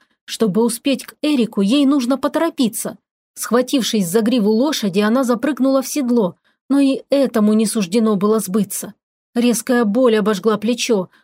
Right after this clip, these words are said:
а на рыжий загривок упало несколько кровавых брызг.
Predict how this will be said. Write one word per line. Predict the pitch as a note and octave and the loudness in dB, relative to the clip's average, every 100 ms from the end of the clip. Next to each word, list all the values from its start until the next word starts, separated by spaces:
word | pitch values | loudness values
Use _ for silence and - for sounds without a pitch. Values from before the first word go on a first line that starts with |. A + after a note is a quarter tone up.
| - | -2
а | A#3+ | 2
на | B3 | 4
рыжий | C4 A#3 A#3+ | 2 2 0
загривок | G#3 A#3 A#3 C#4+ G3 - | 2 0 2 2 0 -4
упало | A3+ C4+ C4 | -4 0 2
несколько | A#3+ C4+ D#4 B3 A3+ | 2 2 0 -2 -2
кровавых | A3+ B3 B3 C4 C4+ B3 | -2 -2 0 0 0 0
брызг. | B3+ G3+ - | 0 -2 -4